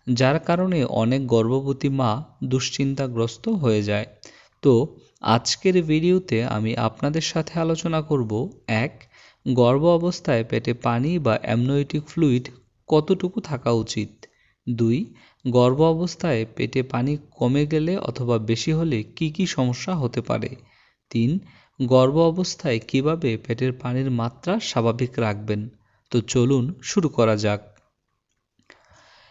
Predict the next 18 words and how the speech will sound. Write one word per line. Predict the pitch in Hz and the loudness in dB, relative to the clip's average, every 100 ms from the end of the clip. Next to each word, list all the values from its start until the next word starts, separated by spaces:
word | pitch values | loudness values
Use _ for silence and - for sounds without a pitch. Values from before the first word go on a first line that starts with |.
| _ _ | _ _
অ্যামনিওটিক | 135 147 165 175 170 190 | 2 4 6 4 4 -2
ফ্লুইড | - 123 120 113 - | -4 0 0 0 -6
কি? | - 104 131 _ _ _ _ _ _ - | -10 -10 -10 _ _ _ _ _ _ 0
একজন | 160 175 180 | 2 2 2
মা | 139 143 151 110 | 4 2 2 2
যখন | 113 123 120 | 0 0 2
গর্ভধারণ | 110 110 131 139 156 170 165 | 2 2 0 -2 0 0 -2
করেন, | 160 120 110 123 | 0 0 -2 -4
তখন | - 135 - 127 | -4 -4 -2 -2
সেই | 113 - 123 | -2 0 0
ভ্রূণের | 113 117 131 156 151 | 0 0 2 2 0
চারপাশে | 131 123 147 147 - 131 | -4 -2 -2 -4 -2 -2
একটি | - 120 123 | -2 -4 -4
ব্যাগের | 113 117 117 139 | 2 4 4 2
মতো | 135 135 175 | 0 -2 -2
আবরণ | 127 120 123 127 | 0 0 2 0
তৈরি | 127 113 107 | 0 -2 -2
হয়। | 101 110 117 | -4 -6 -8